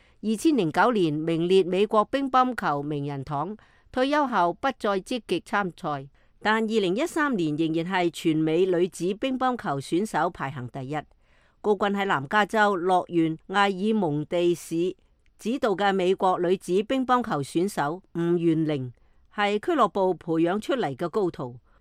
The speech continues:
吳元玲二零一一年同一二年連續兩年同教練高軍攞下咗美國乒乓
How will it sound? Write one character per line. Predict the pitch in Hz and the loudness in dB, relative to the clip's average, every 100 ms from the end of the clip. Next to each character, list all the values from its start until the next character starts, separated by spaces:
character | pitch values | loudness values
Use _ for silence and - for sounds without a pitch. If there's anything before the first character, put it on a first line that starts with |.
| _ _ | _ _
吳 | 202 214 | -2 0
元 | 214 214 | 4 4
玲 | 208 202 | 4 2
二 | 208 233 220 | 0 2 2
零 | 185 | 2
一 | 294 | 2
一 | 320 | 0
年 | 277 175 165 | 2 2 0
同 | 185 175 165 165 | 0 -2 -2 -4
一 | 233 | -2
二 | 285 | -2
年 | 208 185 170 147 139 - | 2 2 2 -2 -4 -12
連 | - 190 196 | -2 0 2
續 | 226 | 0
兩 | 196 202 226 | 0 0 2
年 | 180 156 156 | 2 2 -2
同 | 185 165 165 | -4 -6 0
教 | 208 214 | 2 4
練 | 185 175 | 2 2
高 | 262 262 | -2 0
軍 | 240 233 226 | 2 2 0
攞 | 180 220 | 0 0
下 | 269 196 | 2 0
咗 | 190 220 | 2 2
美 | 202 196 | 2 2
國 | 202 | 2
乒 | 196 277 277 | 0 -4 0
乓 | 262 | 0